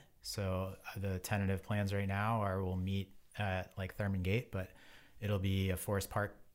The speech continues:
based ride, ninety minutes to two hours, uh, in the morning,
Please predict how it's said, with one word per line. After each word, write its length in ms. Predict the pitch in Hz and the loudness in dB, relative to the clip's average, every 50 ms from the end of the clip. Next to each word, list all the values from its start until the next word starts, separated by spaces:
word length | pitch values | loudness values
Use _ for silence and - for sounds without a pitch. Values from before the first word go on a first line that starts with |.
| - _ - | -12 _ 0
based 320 | 107 95 98 101 - - | 2 2 2 2 0 -2
ride, 380 | - 92 90 90 95 110 139 143 - - - - - - - - - - - - - - - - - - - - - - 95 | -2 0 0 0 0 0 0 -2 -4 -8 -16 -16 -18 -18 -20 -20 -20 -20 -20 -20 -20 -20 -20 -20 -20 -18 -14 -14 -8 -4 -2
ninety 340 | 101 101 104 104 104 104 101 | 0 2 2 2 2 2 2
minutes 480 | 98 101 104 110 123 123 - - - - - - - | 2 2 2 2 0 -2 -4 -6 -6 -8 -12 -8 -6
to 100 | - 113 | -4 -4
two 260 | - - 120 113 107 | -2 0 2 2 2
hours, 540 | 104 107 117 135 147 147 - - - - - - - - - - - - - - - - | 4 4 2 2 0 0 -2 -4 -4 -6 -8 -12 -18 -20 -20 -20 -20 -20 -20 -18 -10 -6
uh, 140 | 101 98 98 101 | -4 -2 0 0
in 80 | 101 | 0
the 80 | 101 98 | 0 0
morning, 480 | 98 98 101 113 127 147 160 151 - | 0 2 2 2 2 2 0 -2 -4